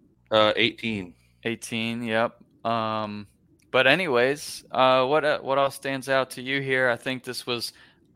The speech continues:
Speaker 2: a pretty predictable position. Um, certainly, as
Speaker 1: Yeah.
Speaker 2: always, there's, there's your breakouts, your Colin Lacey, um,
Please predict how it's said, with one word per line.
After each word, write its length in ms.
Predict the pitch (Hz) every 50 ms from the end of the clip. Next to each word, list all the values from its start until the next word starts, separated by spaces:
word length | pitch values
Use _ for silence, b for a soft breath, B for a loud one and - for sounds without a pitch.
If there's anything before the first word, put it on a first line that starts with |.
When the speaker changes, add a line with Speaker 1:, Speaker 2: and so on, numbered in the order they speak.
| _ -
Speaker 2:
a 80 | 123
pretty 400 | - - - - 139 135 131 135
predictable 840 | 131 - - - 135 123 110 113 139 139 131 - 135 120 120 127 127
position. 680 | - - 131 117 107 127 131 127 - - 147 151 175 196 - B B B B B B B -
Um, 200 | - 131 127 123
certainly, 520 | - - - - 131 127 - 117 127 127 120
as 140 | 117 117 101
Speaker 1:
Yeah. 80 | 90
Speaker 2:
always, 420 | 120 120 117 117 120 123 123 117 -
there's, 400 | - 110 113 113 107 - - -
there's 240 | - 107 110 104 110
your 100 | 117 110
breakouts, 600 | - 117 117 113 - 110 107 107 107 113 - -
your 100 | - 107
Colin 420 | - - - 113 113 110 110 107 110
Lacey, 640 | 117 113 117 110 - - 117 113 110 110 104 - b b b b b b b b b - -
um, 720 | 113 110 107 104 104 107 104 101 101 104 101 101 98 98